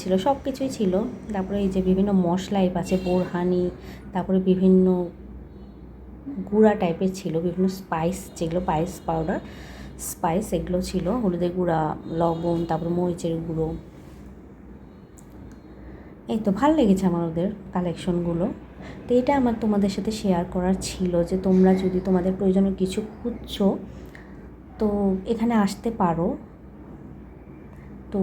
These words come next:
এখানে কিন্তু ওদের কালেকশন ভালোই, যে সাভারের যে আগোড়ার ব্রাঞ্চটা,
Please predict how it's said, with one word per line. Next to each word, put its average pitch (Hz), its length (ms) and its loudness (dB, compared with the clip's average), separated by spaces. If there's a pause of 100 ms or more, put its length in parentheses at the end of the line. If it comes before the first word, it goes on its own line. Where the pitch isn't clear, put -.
(140)
এখানে 202 280 2
কিন্তু 196 220 0
ওদের 190 220 2
কালেকশন 185 340 2 (160)
ভালোই, 165 340 2 (300)
যে 180 160 -2
সাভারের 180 500 0
যে 190 60 0 (100)
আগোড়ার 170 400 0
ব্রাঞ্চটা, 160 540 0